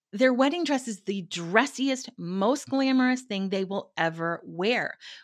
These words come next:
which means the people in the stores are actually really, really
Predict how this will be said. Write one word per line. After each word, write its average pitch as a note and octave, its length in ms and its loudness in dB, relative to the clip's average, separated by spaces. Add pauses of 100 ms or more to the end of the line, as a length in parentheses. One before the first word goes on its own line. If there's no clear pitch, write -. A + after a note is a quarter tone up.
which A#3+ 260 -4
means C4 560 4
the G#3+ 140 -2
people C4+ 520 -6
in B3 140 0
the A#3+ 100 2
stores A3 600 -4 (340)
are G#3+ 220 -4
actually A#3 560 -4
really, F#3+ 640 -8 (180)
really F#3 460 -6